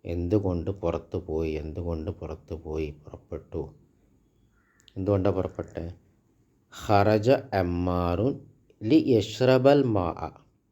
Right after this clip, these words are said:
വെള്ളം കുടിക്കാനാണ് അമ്മാർ പുറപ്പെട്ടത്. ലി യശ്റബ,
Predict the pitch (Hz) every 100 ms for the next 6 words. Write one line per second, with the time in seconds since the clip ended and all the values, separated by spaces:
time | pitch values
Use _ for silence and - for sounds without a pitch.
0 | _ _ _ _ _ _ - 104 104 113
1 | 151 147 - 104 104 - 135 135 123 117
2 | 120 - 101 95 104 117 131 110 87 -
3 | 78 - - - _ _ _ _ _ _
4 | _ _ _ _ _ _ _ - 104 143
5 | 120 98 - 92 78